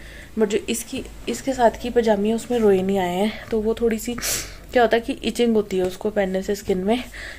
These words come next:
इसके नीचे तो जैसे ऐसा होता है कि हम लोग टी शर्ट या spaghetti कुछ पहन ले, तो फिर इतनी चुभती नहीं है,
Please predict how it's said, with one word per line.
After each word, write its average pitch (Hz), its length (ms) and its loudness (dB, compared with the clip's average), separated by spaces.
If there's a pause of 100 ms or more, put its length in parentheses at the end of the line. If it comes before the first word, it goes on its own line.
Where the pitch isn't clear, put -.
इसके 220 220 -4
नीचे 233 260 2
तो 226 120 0
जैसे 220 240 2
ऐसा 233 180 0
होता 240 100 0
है 240 60 -4
कि 240 120 -2
हम 226 160 2
लोग 214 160 2 (120)
टी 226 120 0
शर्ट 226 260 2
या 226 80 6
spaghetti 214 480 4
कुछ 220 180 -4
पहन 202 240 6
ले, 208 140 4
तो 214 120 -2
फिर 214 220 2
इतनी 208 440 0 (680)
चुभती 247 360 0
नहीं 226 140 4
है, 226 120 2